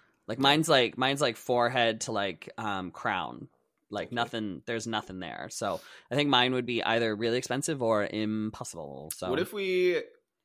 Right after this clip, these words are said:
Speaker 2: we
Speaker 1: got
Speaker 2: start
Speaker 1: hair transplants
Speaker 2: Yeah.
Speaker 1: in Turkey?
Speaker 2: We start a Patreon stretch
Speaker 1: Oh.
Speaker 2: goal. We f-,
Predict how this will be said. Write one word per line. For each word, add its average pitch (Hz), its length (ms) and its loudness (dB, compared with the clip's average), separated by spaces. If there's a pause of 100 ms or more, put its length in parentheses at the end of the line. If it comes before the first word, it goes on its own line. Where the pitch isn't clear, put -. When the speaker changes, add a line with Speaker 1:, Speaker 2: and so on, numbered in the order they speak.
(120)
Speaker 2:
we 127 140 -6
Speaker 1:
got 117 40 -6
Speaker 2:
start - 480 2
Speaker 1:
hair 110 80 2
transplants 135 680 -6
Speaker 2:
Yeah. 101 140 -4
Speaker 1:
in - 40 -4
Turkey? - 360 -10 (200)
Speaker 2:
We 120 260 -6
start 151 680 0 (760)
a 113 80 -6
Patreon 110 1040 -4
stretch - 400 0
Speaker 1:
Oh. 165 180 8
Speaker 2:
goal. 110 560 -2 (440)
We 131 320 0
f-, - 180 -10